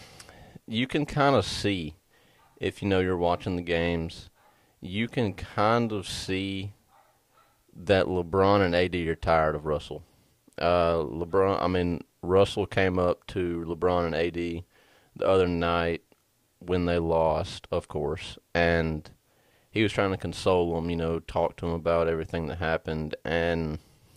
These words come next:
they didn't really have, they didn't wanna have anything to do with it.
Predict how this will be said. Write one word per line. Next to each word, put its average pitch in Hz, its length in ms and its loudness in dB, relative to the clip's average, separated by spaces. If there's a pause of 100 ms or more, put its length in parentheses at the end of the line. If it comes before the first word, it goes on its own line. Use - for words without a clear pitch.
(120)
they 85 160 2
didn't 95 180 0
really 85 180 -2
have, 87 260 -2
they 87 60 2
didn't 117 140 0
wanna 95 120 -2
have 87 220 -4
anything 92 340 -4
to 90 60 -6
do 98 200 -2
with 78 180 -4
it. - 120 -10